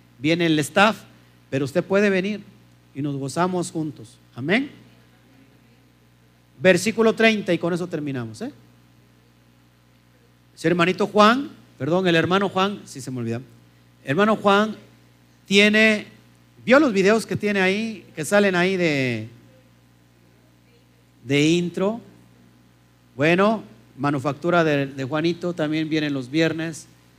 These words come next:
nos apoya, él es el, el que está dirigiendo con la cámara. Bueno, es,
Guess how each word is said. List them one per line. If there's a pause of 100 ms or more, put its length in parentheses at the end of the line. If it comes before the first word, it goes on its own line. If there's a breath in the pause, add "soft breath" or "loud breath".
(220)
nos
apoya, (400)
él
es
el,
el
que
está
dirigiendo
con
la
cámara. (840)
Bueno,
es,